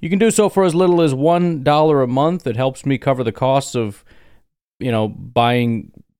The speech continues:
things that people recommend, like movies and spices. <laughs> I'm kidding. That, that just comes out of my bank account. But I do appreciate it very, very much. Anybody that, uh, likes the work that I do and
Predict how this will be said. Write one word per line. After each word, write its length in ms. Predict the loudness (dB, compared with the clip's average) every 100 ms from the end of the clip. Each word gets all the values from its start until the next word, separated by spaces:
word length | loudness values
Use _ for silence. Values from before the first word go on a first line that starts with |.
| _
things 380 | -4 0 0 0
that 140 | -2 -2
people 240 | -4 -2
recommend, 600 | -2 -2 -2 -2 -2 -4 -10 -12
like 280 | -8 -8 -8 -6
movies 680 | -2 0 -2 -2 -4 -10 _ _ _ _ _
and 220 | -6 -4
spices. 600 | -2 0 0 0 -4 -4 -2 0 -2 -4 -18 -20 -20
<laughs> 500 | _ _ _ _ -10
I'm 380 | -6 -4 -4 -4
kidding. 300 | -6 -6 -6
That, 260 | -8 -8
that 200 | -8 -8
just 220 | -8 -10 -8
comes 220 | -8 -8
out 120 | -8
of 60 | -8
my 240 | -10 -12 _ _ -14
bank 200 | -12 -12
account. 340 | -14 -14 -16 _ _ -2
But 140 | 2
I 120 | 2
do 180 | 4 2
appreciate 500 | 2 0 0 0 0
it 80 | 0
very, 200 | 0 0
very 180 | 0 0
much. 340 | -2 -4 -6
Anybody 380 | -6 -2 -2 -2
that, 280 | -2 -2 -2
uh, 280 | -2 -2 -6 -16 -20 _ -2
likes 220 | -2 0
the 80 | 0
work 200 | -2 0
that 100 | 0
I 80 | 2
do 320 | 2 2 2
and 260 | 0 -4